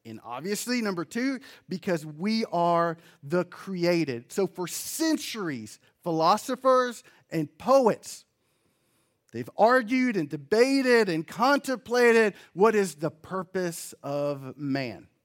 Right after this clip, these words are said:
Why are we here? Why do we exist?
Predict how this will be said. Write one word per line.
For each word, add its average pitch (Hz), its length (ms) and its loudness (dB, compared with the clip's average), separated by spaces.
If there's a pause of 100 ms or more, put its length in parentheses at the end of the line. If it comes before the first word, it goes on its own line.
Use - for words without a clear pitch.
(260)
Why 170 300 2
are 214 120 4
we 202 160 -4
here? 139 360 -6 (260)
Why 170 240 4
do 254 100 0
we 294 200 4
exist? 254 640 -4